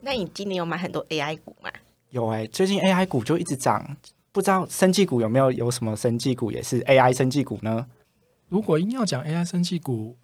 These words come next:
Speaker 3: 现在也是像最直接，可能在上个月看到一个新闻是辉达、nvidia它去入股一间A I技术去增-，呃，就是加快或者是有效率的增加新药开发的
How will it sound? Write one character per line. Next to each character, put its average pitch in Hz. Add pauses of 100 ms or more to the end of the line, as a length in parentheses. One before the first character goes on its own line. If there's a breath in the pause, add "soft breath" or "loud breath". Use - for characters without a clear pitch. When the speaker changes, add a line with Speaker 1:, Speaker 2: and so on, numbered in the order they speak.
Speaker 3:
现 226
在 202
也 110
是 135 (360)
像 147
最 156
直 127
接， 131
可 123
能 104
在 117
上 131
个 113
月 117 (140)
看 131
到 127
一 123
个 123
新 127
闻 104
是 117 (120)
辉 139
达、 117 (180)
nvidia 123 (200)
它 123
去 120
入 131
股 113
一 120
间 123 (220 soft breath)
A 123
I 120
技 127
术 123
去 117 (540)
增-， 131
呃， 104
就 117
是 123
加 120
快 117 (160)
或 123
者 113
是 123
有 113
效 131
率 123
的 107
增 113
加 110
新 120
药 120
开 113
发 113
的 117